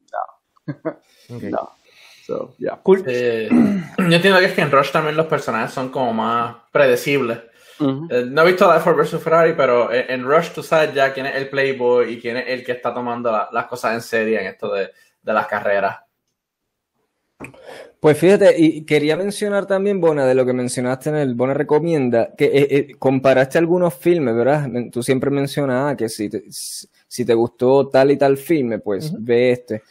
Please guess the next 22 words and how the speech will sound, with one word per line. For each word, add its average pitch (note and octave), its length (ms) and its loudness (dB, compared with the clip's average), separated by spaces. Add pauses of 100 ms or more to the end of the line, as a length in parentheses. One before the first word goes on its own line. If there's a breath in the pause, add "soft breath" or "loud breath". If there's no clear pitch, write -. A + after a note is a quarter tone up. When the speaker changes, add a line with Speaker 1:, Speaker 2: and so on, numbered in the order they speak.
(120)
Speaker 4:
Yo C3 200 2
no G3 80 2
lo A3+ 100 6
compararía F#3 540 4
mucho F3 240 -2
con C3 120 -2
Fast B2+ 300 -2
and C3+ 120 -6
the A2+ 60 -4
Furious. A#2 320 -2
Creo C3 220 2
que F3 80 2
alguien D#3 340 2
que D#3+ 160 0
ama D#3 220 2
Fast D3 240 -2
and C#3 80 -4
the C3 80 0
Furious C3+ 540 0 (120)
quizás A#2+ 400 -4
no C3 120 -2
necesariamente C3+ 960 0